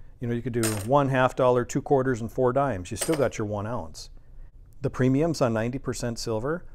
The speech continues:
are lower than they've been in several years. In fact, you can buy one ounce of ninety percent silver coinage,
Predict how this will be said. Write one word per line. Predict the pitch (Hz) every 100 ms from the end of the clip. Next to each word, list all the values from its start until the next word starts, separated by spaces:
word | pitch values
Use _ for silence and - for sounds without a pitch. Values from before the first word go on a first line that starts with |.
| -
are | 127 127
lower | 135 170 151
than | 127 120
they've | 113
been | 104 127
in | 104
several | - 113 107 101
years. | 95 101 76 - - - -
In | 120
fact, | 165 131 -
you | 127
can | 139 120
buy | 113 110
one | 110 151 135
ounce | 160 117 -
of | 107
ninety | 110 113 113
percent | 120 - 107
silver | - 117 104
coinage, | 98 170 196 104 104